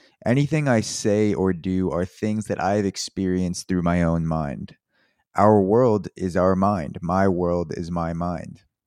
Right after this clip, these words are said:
I have made countless mistakes, and I have also had things work out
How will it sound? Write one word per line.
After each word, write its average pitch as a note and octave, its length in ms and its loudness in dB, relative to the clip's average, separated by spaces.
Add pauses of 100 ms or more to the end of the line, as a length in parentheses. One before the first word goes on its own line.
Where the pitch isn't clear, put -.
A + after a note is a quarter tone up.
(140)
I G2+ 80 -2
have G2 180 -2
made G2 260 -2
countless G2+ 480 -4
mistakes, B2 640 -2
and A#2 100 -6
I A#2 100 0
have B2 180 -2
also A2+ 400 2
had F#2+ 260 -4
things F#2+ 300 -6
work F2 420 -4
out F2 300 -4